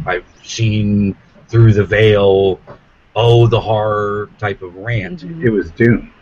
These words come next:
Speaker 3: It was the plot of Dune.
Speaker 1: It was the plot of Dune?
Speaker 3: Yeah, the video game Dune.
Speaker 1: Hmm.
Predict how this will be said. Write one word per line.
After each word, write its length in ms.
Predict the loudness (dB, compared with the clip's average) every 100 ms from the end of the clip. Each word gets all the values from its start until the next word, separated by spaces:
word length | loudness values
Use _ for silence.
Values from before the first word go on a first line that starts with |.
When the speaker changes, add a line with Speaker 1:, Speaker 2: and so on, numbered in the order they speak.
| _ _ _ _
Speaker 3:
It 60 | -8
was 140 | -6 -6
the 60 |
plot 300 | -6 -2 0
of 140 | -2 -2
Dune. 380 | -2 -2 -6 -16 -20
Speaker 1:
It 1160 | -20 _ _ _ _ _ _ _ _ _ _
was 80 | -20
the 60 | -6
plot 220 | -4 -4
of 120 | -6
Dune? 240 | -12 -12 -14 _ _ _ -12
Speaker 3:
Yeah, 240 | -12 -12 -16
the 60 |
video 320 | -2 0 0 -2
game 200 | -12 -12
Dune. 300 | -10 -10 -14 _ _ -20 _ _ _ _ _ _ _ _
Speaker 1:
Hmm. 120 | -4